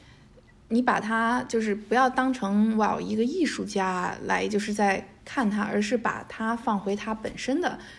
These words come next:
这个时代里，在以一个人的这么一个角度在看他，然后就会很有趣吧。然后这也会就是让大家更多理解这个艺术。所以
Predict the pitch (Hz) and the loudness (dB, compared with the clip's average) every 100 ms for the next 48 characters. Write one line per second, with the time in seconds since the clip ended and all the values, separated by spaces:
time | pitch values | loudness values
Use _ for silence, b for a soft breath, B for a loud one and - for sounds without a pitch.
0 | B - 208 196 80 - 71 67 214 - | B 0 0 2 -2 -2 -4 -4 -4 0
1 | 247 247 196 - - 185 185 185 175 170 | 4 4 2 -6 -4 -2 -2 -4 -6 -8
2 | 185 214 233 185 175 240 - B B - | -4 4 6 6 4 2 2 B B 0
3 | 208 208 190 196 190 - 180 190 175 - | 2 2 2 0 0 -4 -2 0 -2 -2
4 | 202 170 180 180 202 180 180 196 185 190 | -2 -2 -6 -6 -4 -4 0 0 0 -2
5 | - - 247 233 - - 262 254 359 220 | -12 -2 -2 -2 -8 0 2 2 0 2
6 | - 277 208 B B B 226 269 208 240 | 2 2 -2 B B B 0 6 6 8
7 | 233 233 - 226 220 226 220 220 220 220 | 6 4 -2 0 2 2 2 2 2 2
8 | 233 208 233 185 214 220 - - 202 233 | 2 4 4 4 0 0 -6 -6 -2 0
9 | 359 254 220 226 277 | 0 -2 -2 -2 -2